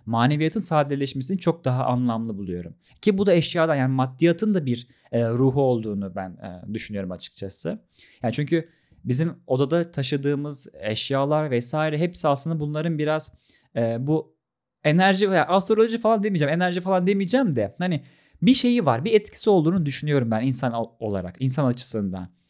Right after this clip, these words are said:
O yüzden ben odamdaki sadelik beni ferahlatıyor. Bunu fark ettim. Odamdaki düzenlilik ve odamı yönetebiliyor olmam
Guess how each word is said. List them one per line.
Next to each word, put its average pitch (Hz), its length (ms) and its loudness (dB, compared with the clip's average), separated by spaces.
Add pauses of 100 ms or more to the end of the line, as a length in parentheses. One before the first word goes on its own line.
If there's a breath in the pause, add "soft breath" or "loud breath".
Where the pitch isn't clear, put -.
(140)
O 190 100 4
yüzden 190 220 2
ben 185 140 2
odamdaki 190 480 0
sadelik 196 480 0
beni 175 160 2
ferahlatıyor. 147 720 0
Bunu 156 120 -2
fark 98 300 -6
ettim. 196 300 -8 (320 soft breath)
Odamdaki 156 520 2
düzenlilik 143 580 0
ve 147 120 2
odamı 143 420 0
yönetebiliyor 147 640 0
olmam 160 360 0